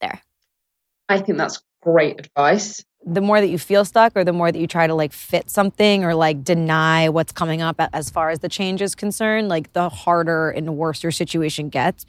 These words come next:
Speaker 3: When your truth arises, like, you have to pay attention to that. Otherwise, you're just gonna start creating more difficulty and chaos and, like, strife and bad relationships and all these things. Like, I think that's definitely a lesson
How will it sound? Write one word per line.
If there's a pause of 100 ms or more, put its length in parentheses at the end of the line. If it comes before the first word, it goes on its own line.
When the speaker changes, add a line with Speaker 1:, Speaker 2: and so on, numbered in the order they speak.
Speaker 3:
When
your
truth
arises,
like,
you
have
to (180)
pay
attention
to
that.
Otherwise,
you're
just
gonna
start
creating
more (180)
difficulty
and
chaos
and,
like, (460)
strife
and
bad
relationships
and
all
these
things.
Like,
I
think (460)
that's
definitely
a
lesson